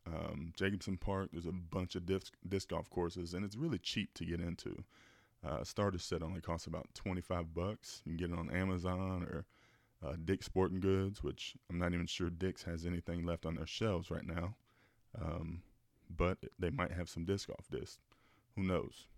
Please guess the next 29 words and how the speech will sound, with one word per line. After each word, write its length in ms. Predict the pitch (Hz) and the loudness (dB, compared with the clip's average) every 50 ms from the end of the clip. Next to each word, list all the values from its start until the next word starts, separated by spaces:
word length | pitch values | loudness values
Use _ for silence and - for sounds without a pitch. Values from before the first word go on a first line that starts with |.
| - - | -20 -20
It's 100 | - - | -12 -6
worth 200 | 87 87 92 - - | -4 -2 -2 -2 -4
a 40 | 73 | -6
try, 260 | - - 90 80 - | 0 2 2 2 2
worth 280 | 85 85 90 95 - | 2 2 0 0 0
a 20 | 92 | -4
shot 240 | - - 92 85 - | -2 -2 -2 -2 -2
checking 300 | - 87 87 - 80 80 | -4 -6 -4 -4 -4 -4
it 100 | 80 64 | -4 -4
out. 200 | - - - - _ - - - - - _ | -6 -6 -8 -10 _ -20 -20 -20 -20 -12 _
And 100 | 135 147 | -4 -4
it's 120 | 156 - | -2 0
a 20 | - | 0
good 160 | 147 135 - | 0 0 2
family 300 | - 127 120 101 95 87 | 4 4 6 6 6 4
activity 400 | 80 - - 90 80 80 82 80 | 4 2 0 -2 0 0 -2 -2
too. 260 | - - - - 82 - _ - | -2 -2 -2 -4 -6 -12 _ -6
You 80 | 90 | -4
know, 180 | 82 82 85 87 92 - - | -2 -2 -2 -4 -6 -8 -4
anybody 540 | 90 92 92 85 82 90 90 87 87 87 82 | -2 -2 0 0 0 0 0 2 0 0 -2
from, 340 | - - 80 82 82 85 87 - _ _ _ _ _ _ _ _ _ _ | -4 -6 -8 -6 -6 -6 -8 -12 _ _ _ _ _ _ _ _ _ _
you 140 | - 78 78 | -6 -4 -2
know, 160 | 80 80 - 82 - _ _ - _ _ | -2 -4 -4 -6 -10 _ _ -20 _ _
three 180 | - 98 98 | 0 2 2
years 240 | 92 92 92 87 82 | 2 2 0 0 2
old 300 | 92 90 90 92 92 87 | 2 2 2 2 2 2
on 220 | 90 87 87 87 87 | 0 0 0 0 0
up 180 | 92 - - | -2 -2 -4
to 260 | - - 78 80 82 | -4 -2 0 0 -2